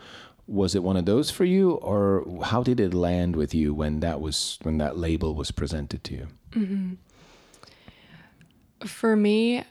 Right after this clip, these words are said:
Speaker 2: it, on a surface level, on the part of me that was trying to be normal, I was like,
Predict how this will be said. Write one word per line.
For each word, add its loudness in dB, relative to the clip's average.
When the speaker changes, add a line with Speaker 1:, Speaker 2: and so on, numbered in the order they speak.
Speaker 2:
it, -2
on 4
a 0
surface -4
level, -2
on -2
the -2
part 0
of -4
me 2
that -2
was -8
trying -4
to -6
be -2
normal, -2
I -8
was -8
like, -6